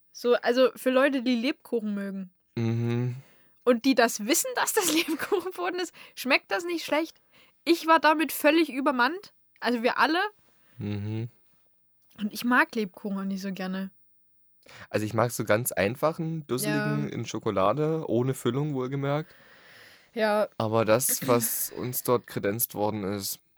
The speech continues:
Speaker 2: mm.
Speaker 1: Ja gut, na, das ist halt Industrielebkuchen. Da ist ja auch wirklich nur so, das ist ja eigentlich auch nur Zucker. Und das war schon, das war schon richtiger Lebkuchen, aber da ist halt auch so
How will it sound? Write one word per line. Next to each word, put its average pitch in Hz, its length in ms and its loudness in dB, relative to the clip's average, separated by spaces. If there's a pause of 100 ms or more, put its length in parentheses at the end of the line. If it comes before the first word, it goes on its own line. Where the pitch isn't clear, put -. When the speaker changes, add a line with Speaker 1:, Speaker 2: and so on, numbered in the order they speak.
(120)
Speaker 2:
mm. 175 220 2
Speaker 1:
Ja 226 140 4
gut, 247 280 0
na, 233 220 2
das 233 220 2
ist 220 140 -8
halt 226 180 -2
Industrielebkuchen. 226 1080 -4
Da 202 80 -2
ist - 180 -6
ja 202 100 0
auch 196 180 -4
wirklich 214 260 -6
nur 214 200 -2
so, 202 360 -4 (1000)
das 196 140 -6
ist 208 140 -4
ja 247 160 2
eigentlich 220 280 -4
auch 202 80 -8
nur 220 200 -2
Zucker. 196 400 -6 (300)
Und 208 160 -2
das 254 180 6
war 269 140 6
schon, 262 340 2
das 214 180 -2
war 233 140 4
schon 233 180 -2
richtiger 262 440 0
Lebkuchen, 269 540 0
aber 220 260 2
da 220 120 4
ist 233 120 -2
halt 233 180 0
auch 220 140 -2
so 226 420 0